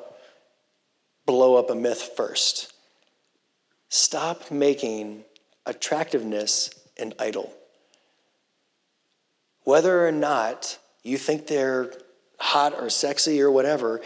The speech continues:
is not a compatibility test. Unlearn the lie that there is some sort of physical standard that everyone has to get close to.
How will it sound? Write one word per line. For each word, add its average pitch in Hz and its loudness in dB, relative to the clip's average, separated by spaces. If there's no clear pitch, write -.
is 123 -2
not 123 -4
a 151 -2
compatibility 131 0
test. - -2
Unlearn 180 4
the 165 8
lie 139 2
that 127 0
there 151 8
is 139 4
some 165 0
sort 175 6
of 127 2
physical 175 4
standard 156 2
that 127 2
everyone 160 6
has 139 2
to 147 -2
get 127 0
close 143 0
to. 104 -4